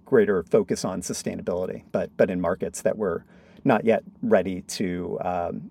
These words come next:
uh, to kind of prioritize that, that case. Uh, the second big lesson was that there was just a fundamental lack of fresh, granular information in rapidly developing markets to help the case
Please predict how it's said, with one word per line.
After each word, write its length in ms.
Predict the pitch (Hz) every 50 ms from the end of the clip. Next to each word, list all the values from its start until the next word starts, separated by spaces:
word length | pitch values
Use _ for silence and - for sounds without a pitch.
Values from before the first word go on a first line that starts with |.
| - -
uh, 160 | 92 - - - -
to 300 | - - 135 107 87 - -
kind 160 | - 113 95 87
of 80 | - - - - - - - -
prioritize 760 | - - 120 107 104 101 101 - - 101 - - - - -
that, 220 | - 95 85 - - - -
that 180 | 92 87 - -
case. 420 | - 104 87 - - - - - - - - - - - - - - -
Uh, 140 | 104 92 - -
the 80 | 107 120
second 340 | - 185 170 165 143 101
big 140 | - 123 104
lesson 300 | 110 110 104 - - 135
was 140 | 104 101 -
that 120 | 107 92
there 80 | - 107
was 140 | 98 90 -
just 160 | - - -
a 60 | 110 -
fundamental 520 | - - 117 104 98 104 107 98 85 82
lack 300 | 90 87 92 92 - -
of 140 | 95 85 -
fresh, 340 | - - 101 85 85 - -
granular 500 | - 113 92 90 92 95 95 92 90 90
information 680 | 90 90 - - 98 92 92 92 - - 117 123 123 - _ -
in 280 | - 120 107 101 104 110
rapidly 520 | 113 110 107 104 - 110 101 101 110 101 101
developing 480 | - 110 - 98 98 95 - 110 95
markets 540 | 98 95 98 - - 110 95 - - - -
to 120 | - 123 -
help 200 | 113 113 - -
the 80 | 104
case 600 | - - 113 98 101 - - - - - - -